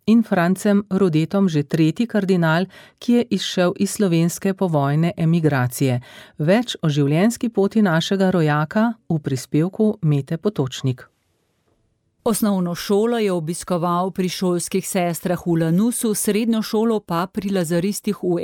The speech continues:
Speaker 2: Escobarju pri Buenos Airesu. V družbo lazaristov je stopil prvega marca tisoč devetsto sedemdeset, za obljube je izrekel petega junija tisoč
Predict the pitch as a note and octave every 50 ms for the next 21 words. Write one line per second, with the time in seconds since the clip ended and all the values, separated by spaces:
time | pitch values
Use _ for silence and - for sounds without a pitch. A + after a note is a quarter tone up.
0 | F#3 G#3+ - - - A3 E3+ E3+ D#3+ D#3+ E3 E3+ E3+ G3 G3+ G#3 G3+ - F3+ E3+
1 | F3+ G3 F3+ E3 D#3 E3 E3+ E3+ F3 F#3 G3 - G#3 F3+ D#3+ D3+ D3+ D3 D#3+ D#3
2 | - - D#3 D3 - - - - - - - - - - - - - G3+ F3+ F3
3 | G3+ F#3+ F3+ E3 D#3+ D3 E3 D#3+ D#3+ D#3+ D#3+ D3 D#3 E3 E3+ G3 F#3+ - G#3 F3
4 | E3+ E3 E3 - - - - G3 G3 - G3+ F#3 F3 - - F3 E3 D#3 D#3+ D3+
5 | D#3 D#3 D#3+ D#3+ D#3+ F3 F#3 F#3 - - F#3 E3+ - - E3+ - F3+ E3 D3+ D3+
6 | C#3+ D#3+ C#3+ D#3+ D#3+ - - - D#3 D3+ - - G3+ G3+ F#3 G3 F#3 F3 F3 E3+
7 | - F3+ E3+ - - - - - - - - F#3 F3 F3+ G#3 F#3+ F3+ D#3+ E3 G3
8 | A3+ A3 F#3 G3+ F#3 F3+ F3 E3+ E3 D3+ C#3+ F3 E3+ F#3+ F#3 - G3 E3+ - -
9 | D#3+ D#3 D#3 - F3 E3 D3+ E3 E3 E3 F#3+ G#3 G#3 G#3 F#3+ E3+ D#3+ - - F#3
10 | - F#3+ F3+ E3+